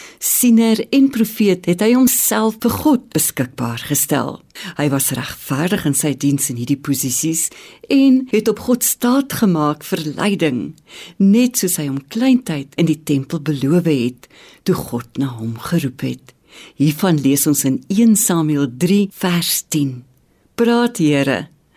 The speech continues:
u dienaar luister." Jesus is die beste voorbeeld van 'n toegewyde dienaar, alhoewel mens dit skaars van God se seun verwag dat hy ons moet bedien. Selfs sy disippels was baas hieroor.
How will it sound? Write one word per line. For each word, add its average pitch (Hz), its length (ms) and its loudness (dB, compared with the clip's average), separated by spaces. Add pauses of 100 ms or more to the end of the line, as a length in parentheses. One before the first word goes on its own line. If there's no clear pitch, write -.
u 143 260 0
dienaar 151 720 2
luister." 123 960 -4 (840)
Jesus 190 500 2
is - 120 -6
die 180 240 -4
beste 185 400 0
voorbeeld 143 480 0
van 147 180 0
'n 143 100 -2
toegewyde 135 640 -2
dienaar, 123 480 2 (360)
alhoewel 196 580 2
mens 185 240 2
dit 175 140 -2
skaars 262 400 0
van 190 160 0
God 247 300 -2
se 190 100 -4
seun 214 400 2
verwag 165 800 -6 (420)
dat 196 200 0
hy 190 240 2 (220)
ons 196 760 2 (180)
moet 156 220 -2
bedien. 135 460 -4 (520)
Selfs 170 460 0
sy 165 140 2
disippels 165 560 0
was 123 360 -6
baas 156 500 -6
hieroor. 135 540 -4